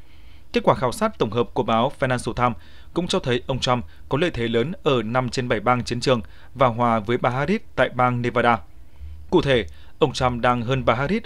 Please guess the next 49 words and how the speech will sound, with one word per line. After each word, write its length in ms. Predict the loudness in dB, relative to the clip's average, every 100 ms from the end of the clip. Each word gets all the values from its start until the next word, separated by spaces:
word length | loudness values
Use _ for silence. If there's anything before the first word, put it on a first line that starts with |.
| -2
ở 100 | 0
bang 360 | 2 2 2
Pennsylvania 680 | 0 0 -2 0 0 4 2 2 -4 -16 -6
không 200 | 0 2
phẩy 180 | 2 2
một 200 | 0 2
điểm 140 | 0
phần 160 | 0 0
trăm, 220 | 2 2 -4 -16 -14 -2
Wisconsin 600 | -2 0 -2 0 -2 -2
không 220 | -2 -2
phẩy 200 | -2 -2
hai 140 | -2
điểm 180 | 0 0
phần 140 | -2 0
trăm, 200 | 0 -2 -8 -16 -12 0
Georgia 440 | 0 0 0 0
một 220 | 2 0 0
phẩy 240 | -2 0
ba 200 | 2 2
điểm 180 | 2 -2
phần 140 | -2
trăm, 200 | 0 0 -2 -14 -16 -2
North 240 | 2 2 0
Carolina 560 | 0 0 2 2 2 2
một 240 | 0 -2 0
phẩy 180 | 0 2
ba 160 | 2 2
điểm 180 | 0
phần 140 | -2 -2
trăm 200 | 0 0 -4 -14 -14
và 340 | 2 2 4 0
Arizona 520 | 0 0 2 2 2
một 240 | 0 -2 0
phẩy 200 | -2 -2
sáu 200 | -2 -2
điểm 180 | -2 -2
phần 140 | 0
trăm. 200 | 0 0 -4 -14 -16 -16 -16 -16 -16 -12 -4
Kể 80 | 0
từ 200 | 2 2
cuối 160 | 2
tháng 140 | 0 0
tám, 260 | 0 0 -4 -10 -10 2
mô 120 | 4
hình 140 | 4
dự 160 | 0 -2
đoán 240 | 0 -2
này 180 | 0 -2